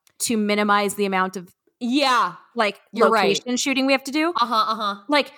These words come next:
Speaker 1: the Drive and Yell disaster movie is a big one.
Speaker 2: <laughs>
Speaker 1: And of the Drive and Yells, I feel like this does this fairly competently.
Speaker 2: I d-, I d-, like,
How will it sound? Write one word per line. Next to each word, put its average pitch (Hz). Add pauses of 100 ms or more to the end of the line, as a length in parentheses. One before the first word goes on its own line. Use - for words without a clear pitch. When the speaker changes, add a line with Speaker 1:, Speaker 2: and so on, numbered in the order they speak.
(200)
Speaker 1:
the 240
Drive 247
and 262
Yell 196
disaster 190
movie 180
is 175
a 180 (120)
big 233
one. 202
Speaker 2:
<laughs> 277 (540)
Speaker 1:
And 285
of 330
the 381
Drive 269
and 254
Yells, 202 (120)
I 240
feel 254
like 254
this 226
does 190
this 202
fairly 196
competently. 254
Speaker 2:
I 269
d-, 262
I 277
d-, 254
like, 339